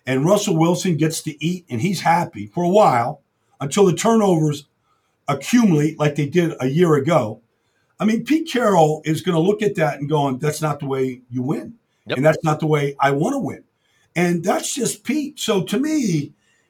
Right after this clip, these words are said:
Speaker 1: you can make all these changes, Everett and Gabe Jackson, all this stuff, and bring in the coordinator from the Rams and look at this playbook. Pete Carroll, first down, we're gonna pound it. We're gonna get the running game going. And that's,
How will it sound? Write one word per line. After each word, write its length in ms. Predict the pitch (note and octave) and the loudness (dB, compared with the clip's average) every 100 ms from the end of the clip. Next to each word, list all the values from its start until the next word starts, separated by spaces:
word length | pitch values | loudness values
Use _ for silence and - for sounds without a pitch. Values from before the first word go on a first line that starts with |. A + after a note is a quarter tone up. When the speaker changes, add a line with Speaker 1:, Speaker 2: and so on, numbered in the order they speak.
| _ _ | _ _
Speaker 1:
you 180 | - A#3+ | -4 -2
can 160 | - C#4 | 2 2
make 240 | A#3 G#3 | 2 2
all 220 | - G3 | 2 2
these 180 | C#4 A#3+ | 4 2
changes, 560 | - G3 G3 F#3 G#3+ D#3+ | 2 0 0 -2 -2 0
Everett 480 | D#3+ F3 F#3 F#3 F3+ | 0 2 2 2 0
and 180 | A#2+ | -6
Gabe 200 | A#2+ F3+ | -2 -2
Jackson, 480 | D#3+ E3+ E3+ - D3+ | 0 -2 -2 -4 -4
all 180 | D3 G#3+ | -2 -2
this 140 | A3 | -2
stuff, 280 | - F#3 E3+ | -2 0 0
and 120 | C3+ | -2
bring 160 | B2+ F#3+ | -2 0
in 120 | G#3+ | 2
the 80 | F#3+ | 0
coordinator 480 | G3+ G3 G3 F#3+ F#3 | 0 0 2 0 -2
from 180 | F#3 F#3+ | -4 -2
the 60 | |
Rams 460 | E3 E3 E3+ E3 C#3+ | 0 2 0 0 -2
and 180 | G#2+ - _ _ - | -8 -10 _ _ -8
look 160 | D#3 G#3+ | -6 -2
at 80 | |
this 140 | G3+ F3 | -2 -2
playbook. 600 | - F#3 F#3 D#3+ E3+ D#3+ _ _ _ - | -2 2 2 2 -4 -4 _ _ _ -2
Pete 220 | D4 D#4+ | 0 0
Carroll, 520 | C4+ A#3+ G#3 F3+ - _ | 2 2 4 2 -2 _
first 320 | - G3 G3 | -2 0 0
down, 440 | G3 F#3+ F#3+ F3+ - _ - | 0 2 0 -4 -12 _ -8
we're 120 | A3 | -2
gonna 160 | F#3+ C#3 | -2 0
pound 340 | D#3+ D3+ B2+ | 0 0 -2
it. 80 | G2+ _ _ _ | -10 _ _ _
We're 120 | D#3+ | -4
gonna 140 | G3 F3+ | -2 0
get 180 | F3+ - | -2 -2
the 60 | |
running 220 | D3 D3+ D#3+ | -2 0 0
game 200 | E3+ F3+ | 0 0
going. 400 | B3 C#4 C#3+ D3+ | 0 0 0 -2
And 100 | F#3 | -2
that's, 460 | A#3+ C4+ - - | -2 -6 -10 -14